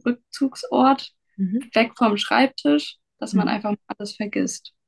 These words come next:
Speaker 2: Auch ein
Speaker 1: Ja.
Speaker 2: guter Tipp. Haben auch nicht viele. Schön.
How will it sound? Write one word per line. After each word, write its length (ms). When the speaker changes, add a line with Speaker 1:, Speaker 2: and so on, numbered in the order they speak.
Speaker 2:
Auch 120
ein 60
Speaker 1:
Ja. 80
Speaker 2:
guter 300
Tipp. 240
Haben 80
auch 120
nicht 180
viele. 420
Schön. 380